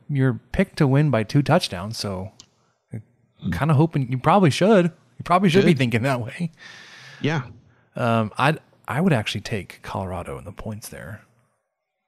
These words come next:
Speaker 1: Hint, hint. Not a big, uh, believer in T C U. Saturday, Sam Houston State, Texas A and M.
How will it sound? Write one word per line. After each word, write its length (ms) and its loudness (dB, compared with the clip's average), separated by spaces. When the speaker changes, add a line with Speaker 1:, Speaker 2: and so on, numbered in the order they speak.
Speaker 1:
Hint, 220 -12
hint. 260 -16
Not 160 -8
a 20 -12
big, 300 -14
uh, 340 -8
believer 520 -6
in 100 -8
T 160 -8
C 160 -10
U. 220 -8
Saturday, 680 0
Sam 320 2
Houston 320 4
State, 440 -2
Texas 260 -4
A 100 2
and 100 2
M. 260 2